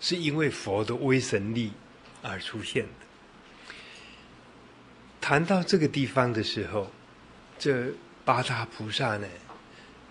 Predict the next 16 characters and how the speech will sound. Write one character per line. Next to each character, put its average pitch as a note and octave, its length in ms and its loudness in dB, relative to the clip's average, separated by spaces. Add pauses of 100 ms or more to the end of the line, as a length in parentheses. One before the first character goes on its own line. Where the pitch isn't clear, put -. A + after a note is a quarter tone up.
(360)
都 A#2+ 180 -2
站 A2+ 280 2
出 A2 160 -4
来 G#2 340 -4 (560)
说 G#2+ 400 -2 (400)
：“我 B2+ 180 0
们 G2+ 300 -4 (200)
一 - 100 -4
定 B2 220 -2
要 B2 160 0
努 G#2 280 -4
力 B2 160 0
的 G2+ 160 -4
来 F#2+ 180 -6
护 A#2 280 -6
持 - 280 -2